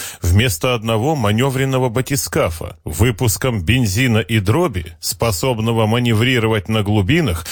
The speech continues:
вдвое превышающие заданный с хирургической точностью?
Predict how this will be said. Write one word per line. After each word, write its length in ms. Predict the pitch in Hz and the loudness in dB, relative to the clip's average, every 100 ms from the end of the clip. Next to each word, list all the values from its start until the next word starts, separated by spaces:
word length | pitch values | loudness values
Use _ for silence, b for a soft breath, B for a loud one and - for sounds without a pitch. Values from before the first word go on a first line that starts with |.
| B B | B B
вдвое 480 | 87 82 131 160 98 | -2 2 4 2 0
превышающие 1000 | 92 107 113 - 135 101 82 - 95 87 | 0 0 0 0 0 0 -2 -2 -2 -2
заданный 600 | 76 156 170 110 82 76 | 0 0 2 -2 -4 -6
с 100 | - | -6
хирургической 960 | - 117 113 95 120 139 135 - 139 | 0 2 2 0 -2 0 -2 -2 -2
точностью? 800 | - 160 117 - - - - - | -2 -2 -2 -4 -10 -12 -14 -18